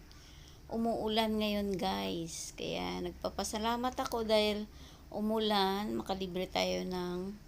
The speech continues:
dilig sa halaman. Ayan, titingnan natin yung mga halaman natin ngayon.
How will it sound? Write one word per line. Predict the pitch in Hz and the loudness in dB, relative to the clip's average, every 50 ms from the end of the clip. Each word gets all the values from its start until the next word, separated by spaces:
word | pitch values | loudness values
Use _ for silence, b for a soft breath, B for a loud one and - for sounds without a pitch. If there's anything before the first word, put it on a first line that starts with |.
| B B B B B | B B B B B
dilig | - 180 190 180 170 180 170 170 | -4 -2 0 2 2 2 2 0
sa | - - - | -4 -4 -2
halaman. | - 175 165 170 165 165 160 185 180 175 165 165 156 151 156 160 165 165 - - - B B B B B B B B B - | 0 0 0 2 2 0 0 0 -2 -4 -4 -4 -4 -4 -4 -6 -6 -10 -14 -18 -20 B B B B B B B B B -10
Ayan, | - - 175 175 180 180 180 180 175 175 175 | -6 -2 -2 0 0 0 0 0 -2 -4 -4
titingnan | - 196 196 - 240 233 240 240 240 233 240 | -6 -8 -4 -2 0 2 2 2 2 2 2
natin | 233 226 - 220 226 226 220 | 0 0 -2 -2 -2 -2 -2
yung | 220 | -2
mga | 214 214 214 214 208 202 196 | 0 0 0 0 0 0 0
halaman | 202 196 196 196 190 190 190 185 185 | 0 -2 0 -2 -2 -2 -2 -4 -6
natin | 180 - - - 180 | -8 -8 -8 -8 -6
ngayon. | 180 175 175 170 170 165 165 | -4 -4 -4 -4 -4 -6 -6